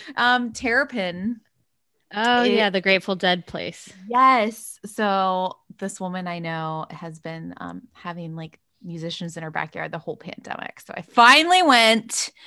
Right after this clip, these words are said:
Speaker 1: and it was so fun. It was really fun. And it was a really hot day. So that was super fun. And then, yeah, I went to two parties: one at my friend's house and one at my mom's. <laughs>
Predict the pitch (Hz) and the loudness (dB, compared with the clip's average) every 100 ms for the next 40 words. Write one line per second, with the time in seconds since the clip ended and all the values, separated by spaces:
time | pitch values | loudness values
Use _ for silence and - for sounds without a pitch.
0 | - - _ _ _ 185 185 208 214 - | -20 -20 _ _ _ -6 -4 -4 -6 -12
1 | - - - - 202 208 165 156 170 120 | -12 -14 -14 -4 0 0 -2 -4 -4 -4
2 | - - 64 - 190 185 180 160 170 180 | -10 -12 -14 -6 -4 -4 -6 -6 -4 -2
3 | 175 160 160 160 151 160 156 160 - 160 | 2 2 2 -4 -4 -2 -2 -2 -10 -10
4 | 175 - 170 170 175 190 196 202 214 254 | -10 -6 -6 -6 -8 -6 -4 -4 -4 -6
5 | - 247 247 - - 220 - 240 226 240 | -10 -8 -8 -14 -20 -16 -10 -10 -8 -10
6 | 247 247 269 - 240 - 185 208 220 240 | -10 -12 -16 -18 -20 -8 0 0 0 -4
7 | - 240 254 247 226 220 247 254 _ _ | -10 -8 -6 -6 -8 -10 -14 -16 _ _
8 | 240 202 190 247 214 196 - 240 262 - | -6 -2 -2 -2 -4 -6 -8 -10 -14 -20
9 | - - 605 | -20 -12 -2